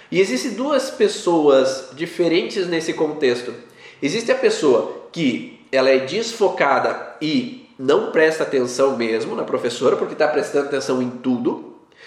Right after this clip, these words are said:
Mas existe aquela pessoa que ela desfoca prestando atenção em tudo, mas ela sabe tudo sobre o que a professora fala. Por quê? Porque existem crianças que você vai perguntar pra mãe e pai, "Ah, a professora tá falando que acha que ele tem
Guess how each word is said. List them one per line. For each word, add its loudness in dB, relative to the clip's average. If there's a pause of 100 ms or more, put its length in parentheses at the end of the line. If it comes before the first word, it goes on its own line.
(160)
Mas 4
existe -2
aquela 0
pessoa 0 (240)
que 2
ela 2
desfoca 0
prestando 0
atenção 0
em -2
tudo, 0 (160)
mas 2
ela 4
sabe 0 (240)
tudo -2 (160)
sobre 2
o 0
que 0
a 0
professora 2
fala. -4 (160)
Por -4
quê? 0 (220)
Porque -6
existem 0
crianças 0
que -8
você -2
vai 2
perguntar 2
pra 0
mãe 2
e -4
pai, 2
"Ah, 2
a 2
professora 0
tá -2
falando 2
que 0
acha 0
que -2
ele -2
tem -2